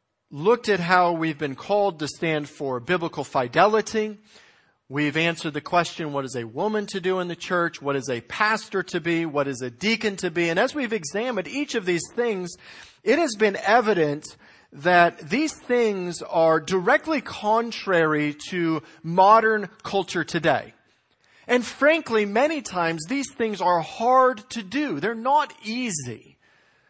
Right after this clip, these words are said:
Recognize that as we have walked through them,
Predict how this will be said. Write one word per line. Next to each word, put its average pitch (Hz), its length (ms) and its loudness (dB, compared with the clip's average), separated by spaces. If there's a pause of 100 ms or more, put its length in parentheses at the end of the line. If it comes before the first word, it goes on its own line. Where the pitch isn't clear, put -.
(540)
Recognize 170 840 2
that 156 140 0
as 170 220 2
we 202 200 -4
have 175 220 0
walked 170 380 2
through 226 440 -4
them, 135 460 -2